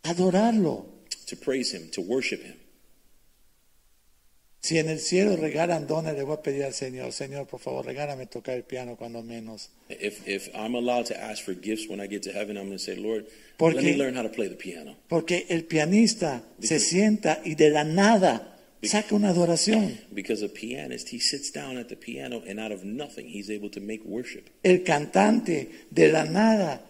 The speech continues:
Speaker 1: saca una adoración.
Speaker 2: The singer is able to produce worship out of nothing.
Speaker 1: Pero la gracia de Dios hace que nosotros de la nada también adoremos.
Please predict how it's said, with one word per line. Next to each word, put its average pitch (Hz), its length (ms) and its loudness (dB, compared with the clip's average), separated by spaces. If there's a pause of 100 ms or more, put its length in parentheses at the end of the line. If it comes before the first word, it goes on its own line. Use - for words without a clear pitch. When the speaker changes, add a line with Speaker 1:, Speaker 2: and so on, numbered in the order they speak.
(100)
Speaker 1:
saca 220 400 2
una 208 140 6
adoración. 185 800 4
Speaker 2:
The 101 120 -4
singer 110 600 0
is 101 240 -6
able 120 300 -2 (100)
to 98 220 -2
produce 110 380 -4
worship 104 480 2
out 104 160 -6
of 101 100 -8
nothing. 123 400 -8 (160)
Speaker 1:
Pero 185 280 10
la 165 160 6
gracia 196 460 4
de 185 100 4
Dios 196 320 6
hace 208 240 2
que 170 120 2
nosotros 170 520 4
de 170 140 8
la 170 100 4
nada 214 340 4
también 196 320 6
adoremos. 220 760 4